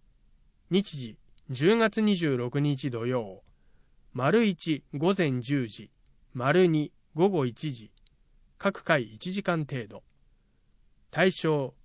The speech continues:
飼い主一人、中学生以上につき、飼い犬一頭。定員、いずれの回も十五名、申し込み順です。参加犬の条件は、かっこ一、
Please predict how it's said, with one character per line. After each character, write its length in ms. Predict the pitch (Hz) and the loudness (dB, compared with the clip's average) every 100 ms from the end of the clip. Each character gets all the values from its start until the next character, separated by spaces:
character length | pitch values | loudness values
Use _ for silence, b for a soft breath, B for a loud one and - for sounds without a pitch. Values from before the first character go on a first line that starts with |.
| _ | _
飼 200 | - 202 | 2 4
い 80 | 202 | 4
主 280 | 156 - 117 | 2 -2 -10
一 260 | - 156 | -6 -4
人、 160 | 131 104 _ - | -4 -6 _ -8
中 200 | - 196 | 0 2
学 200 | 214 202 | 2 0
生 200 | 202 190 | 4 4
以 60 | 156 | 4
上 180 | 143 | 0
に 140 | 127 117 | -2 -4
つ 140 | - | -6
き、 180 | 151 139 _ _ _ | -6 -6 _ _ _
飼 180 | - 143 | -2 2
い 120 | 180 170 | 2 2
犬 180 | 156 | 0
一 120 | 131 151 _ | -4 -6 _
頭。 400 | 117 95 92 117 _ _ _ _ _ _ _ _ _ _ _ _ _ | -14 -14 -18 -20 _ _ _ _ _ _ _ _ _ _ _ _ _
定 240 | - 175 165 | 0 4 4
員、 220 | 156 143 - | 2 -2 -6
い 80 | |
ず 140 | 127 185 | 2 2
れ 100 | 202 | 4
の 120 | 180 | 2
回 200 | 170 143 | 2 2
も 160 | 135 117 | 0 -2
十 240 | 117 160 | -2 0
五 140 | 160 | 0
名、 320 | 131 104 104 _ - | 0 -4 -14 _ -4
申 140 | 151 | -4
し 80 | - | -2
込 120 | 170 | 0
み 80 | 156 | 0
順 180 | 147 143 | -2 -2
で 100 | 139 | -4
す。 200 | - _ _ _ _ _ _ _ _ _ _ _ _ _ | -8 _ _ _ _ _ _ _ _ _ _ _ _ _
参 300 | - 175 226 | 0 2 2
加 120 | 233 | 2
犬 220 | 214 202 | 2 2
の 100 | 190 | 2
条 220 | 156 160 156 | 2 0 2
件 260 | 160 127 | 0 -2
は、 220 | 117 117 _ _ _ _ | -4 -10 _ _ _ _
か 120 | - - | 0 0
っ 60 | - | 0
こ 140 | 135 | -6
一、 360 | 117 104 135 | -6 -8 -12